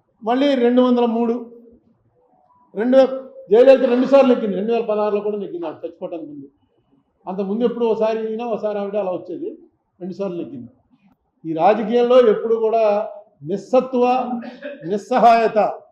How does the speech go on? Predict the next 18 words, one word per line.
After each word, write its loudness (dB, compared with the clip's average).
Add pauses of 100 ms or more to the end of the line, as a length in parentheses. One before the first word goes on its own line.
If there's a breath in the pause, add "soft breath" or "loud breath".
(340)
ఉన్నవాడు -2
రాజకీయాల్లోకి -2
రావటమే -6
అనవసరం. -10 (840)
ఉదాహరణ 6 (120)
చంద్రబాబు 0
నాయుడే. -8 (1120)
ఆయన 0
వయసుకి 2 (320)
మొన్న -4
వేసంకాలం 0 (540)
టీవీలో 2
చూస్తుంటే 2
మనకు -2
చెమటలు -2
పట్టేసాయి. -2
"ఏంట్రా -2
బాబు, -4